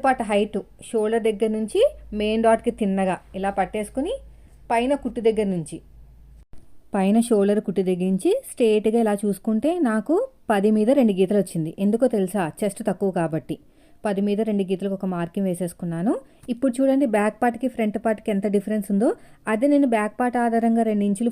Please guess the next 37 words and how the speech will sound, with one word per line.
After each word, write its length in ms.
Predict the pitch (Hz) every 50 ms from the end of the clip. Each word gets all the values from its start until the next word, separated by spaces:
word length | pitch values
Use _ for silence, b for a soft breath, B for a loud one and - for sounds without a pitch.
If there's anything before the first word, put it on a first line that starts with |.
| 233
ఫోల్డింగ్ 320 | 240 202 196 208 220 220 214 220
చేసేసి 320 | 208 202 208 196 - 233 233 214
కుట్టానంటే 460 | 175 - 220 214 202 202 202 220 214 208
మాత్రం 240 | 202 196 196 262 330 370
ఫ్రంట్ 220 | - 277 233 202 214 -
పార్ట్ 160 | 208 226 226 226
జారిపోతుంది, 500 | 226 202 175 175 - 170 - - 165 165 175
అసలు 180 | - - 220 202 -
షేప్ 260 | - 196 196 196 196 214
అనేదే 260 | 196 190 185 180 208 254 254 220
ఉండదన్నమాట, 500 | 196 196 180 180 175 170 165 160 - 170 170 170
నిలబడదు, 440 | 170 180 185 185 196 185 170 175 160 160 160
మొత్తం 320 | - - - - 226 220 202 -
కూడా 160 | 220 247 247 220
లూజ్ 180 | 202 196 170 185 185
లూజ్ 140 | 185 170 220 262
ఉంటుంది. 300 | 240 180 175 165 151 147 - B B B B B 190 208
అలా 140 | 208 220 220 -
చేయకూడదు. 460 | 220 208 233 233 247 247 202 170 170 - - 180 185
మనకి 340 | 180 180 190 196 - 247 269 277 269
ఫ్రంట్ 240 | - 214 196 190 - 208 - 220
పార్ట్, 260 | 208 196 196 - 269 330 339 294 b b b b b b - _ - 175
ఆ, 60 | 175 175 170 -
సైజుని 340 | - 208 208 214 220 247 240 214
బట్టి, 200 | 196 180 - 175 170 -
చెస్ట్ 200 | 196 180 - 233 220 240
సైజుని 300 | 214 202 202 208 214 208 202
బట్టే 160 | 185 - 302 311 -
ఫ్రంట్ 240 | 240 220 208 202 202 226
పార్ట్ 140 | 220 214 254 233
హైట్ 220 | 214 190 185 - 202
ఉంటుంది. 240 | 180 170 165 165 170 170 -
కొంతమందికి 420 | 226 214 220 214 220 226 226 262 240 -
చెస్ట్ 200 | 220 208 - - 240
ఎక్కువ 180 | 226 - 233 220
ఉందనుకోండి, 500 | 214 202 190 185 180 190 180 170 165 165 160 156 B B B B B 240
మనకి 260 | 247 240 240 240 262